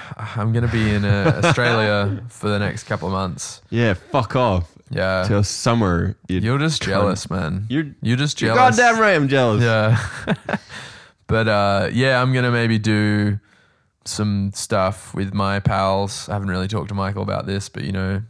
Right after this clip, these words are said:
Speaker 1: just some bonus episodes. I might ask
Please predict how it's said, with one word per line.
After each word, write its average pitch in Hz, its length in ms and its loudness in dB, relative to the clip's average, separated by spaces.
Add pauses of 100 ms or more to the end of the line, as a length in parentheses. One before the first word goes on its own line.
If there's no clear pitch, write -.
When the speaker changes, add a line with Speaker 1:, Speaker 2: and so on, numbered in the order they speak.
Speaker 1:
just 160 200 -2
some 107 120 0
bonus 95 360 0
episodes. 98 500 -4
I 95 240 -2
might 95 320 -2 (220)
ask 98 340 -4